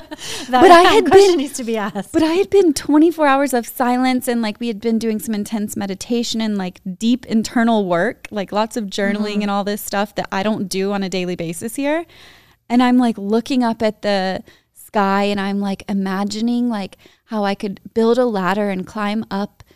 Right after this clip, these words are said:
Speaker 2: to the stars and, like, slice the sky open with a knife and, like,
Speaker 1: <laughs>
Speaker 2: all this weird shit. And then I, like, I look at my phone and I'm like, "Okay, I've been here for, like,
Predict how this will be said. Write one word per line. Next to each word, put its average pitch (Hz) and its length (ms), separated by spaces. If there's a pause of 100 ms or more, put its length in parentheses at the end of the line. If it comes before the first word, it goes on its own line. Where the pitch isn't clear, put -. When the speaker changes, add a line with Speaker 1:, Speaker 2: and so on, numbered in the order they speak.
(240)
Speaker 2:
to 247 140
the 240 120
stars 202 720
and, 208 160
like, 190 240
slice 214 540
the 214 140
sky 196 460
open 208 380
with 202 160
a 196 80
knife 185 560
and, 226 100
like, 208 160 (220)
Speaker 1:
<laughs> 339 220
Speaker 2:
all 262 160
this 453 240
weird 320 200
shit. - 300
And 294 140
then 330 80
I, 349 160
like, 311 320 (340)
I 285 80
look 285 300
at - 100
my 294 240
phone 285 320
and 277 80
I'm 247 100
like, 233 240
"Okay, 214 380 (100)
I've 220 280
been 262 180
here 240 320
for, 220 180
like, 196 280